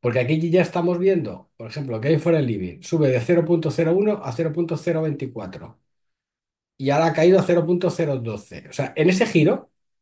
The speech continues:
el cero punto cero veinticuatro, cero punto cero veintitrés, cero punto cero veintidós, en ese cero punto cero veintidós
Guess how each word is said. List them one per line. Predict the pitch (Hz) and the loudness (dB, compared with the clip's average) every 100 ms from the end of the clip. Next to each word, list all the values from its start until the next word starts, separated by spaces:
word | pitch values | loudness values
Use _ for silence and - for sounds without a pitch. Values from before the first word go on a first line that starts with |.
| _ _ _ _ _ | _ _ _ _ _
el | - | -8
cero | 117 156 147 | -2 0 0
punto | 156 143 | -2 -2
cero | 165 143 | -2 -2
veinticuatro, | 143 135 151 147 131 | -4 -4 -4 -4 -6
cero | - 143 | -6 -6
punto | 147 139 | -6 -6
cero | 135 139 | -6 -4
veintitrés, | 139 135 135 143 | -4 -6 -6 -6
cero | 156 139 | -4 -4
punto | 147 135 | -4 -6
cero | 123 143 | -4 -2
veintidós, | 135 123 123 185 208 | -2 -4 -2 -2 -4
en | 139 | -2
ese | 156 160 | 0 0
cero | 165 | 0
punto | 156 160 151 | -2 -4 -4
cero | 156 147 | -4 -4
veintidós | 147 151 180 220 | -4 -2 -2 -2